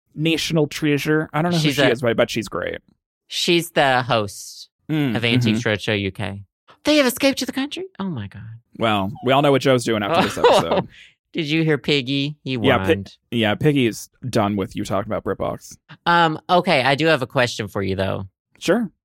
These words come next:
Speaker 2: So we have Lo-Fi Girl, we have Synthwave Boy. I think we need, like, club, like, house music gay.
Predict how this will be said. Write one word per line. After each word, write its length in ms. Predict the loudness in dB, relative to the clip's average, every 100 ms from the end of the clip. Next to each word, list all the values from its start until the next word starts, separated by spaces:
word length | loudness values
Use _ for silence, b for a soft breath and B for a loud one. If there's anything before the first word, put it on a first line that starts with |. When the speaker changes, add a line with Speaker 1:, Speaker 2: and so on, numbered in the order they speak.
| _ _ _
Speaker 2:
So 220 | 0 2
we 140 | 4
have 140 | 2 4
Lo-Fi 380 | 2 4 2 2
Girl, 300 | 2 2 2
we 80 |
have 100 | 0
Synthwave 560 | -2 -4 -2 0 0 0
Boy. 360 | 0 2 2 0 -2
I 140 | 0
think 280 | 0 -2 0
we 140 | -2
need, 320 | 0 -2 -4
like, 440 | -2 -2 -4 -8 _ _ _ _ -20
club, 640 | -8 -2 2 4 4 0 0
like, 260 | -2 -2
house 460 | -4 -2 0 -2 -4
music 420 | -4 -2 -4 -4
gay. 480 | -2 0 -2 -6